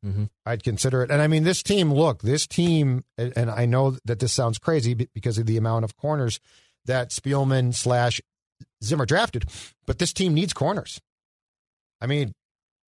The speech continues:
Speaker 2: Gladney's gone. Cam Dantzler, question mark.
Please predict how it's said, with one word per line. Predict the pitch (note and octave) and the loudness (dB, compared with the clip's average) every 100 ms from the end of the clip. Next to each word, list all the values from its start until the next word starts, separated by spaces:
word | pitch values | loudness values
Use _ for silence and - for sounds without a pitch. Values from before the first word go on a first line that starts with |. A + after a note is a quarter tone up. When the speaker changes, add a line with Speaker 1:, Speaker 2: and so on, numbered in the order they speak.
| _ _ _ _ _ | _ _ _ _ _
Speaker 2:
Gladney's | A2+ B2+ E3 E3+ | -2 0 2 0
gone. | A#2+ D3+ F#3 F2+ D2+ _ _ _ _ _ | 0 0 0 -4 -8 _ _ _ _ _
Cam | C#3+ D3+ D3 | 0 2 2
Dantzler, | C3+ D#3 - F#3 F#3 G3+ - - | 0 0 0 0 0 -2 -8 -4
question | - E3+ - G3+ | 0 0 0 -2
mark. | C3+ E2+ D2 | -2 -4 -8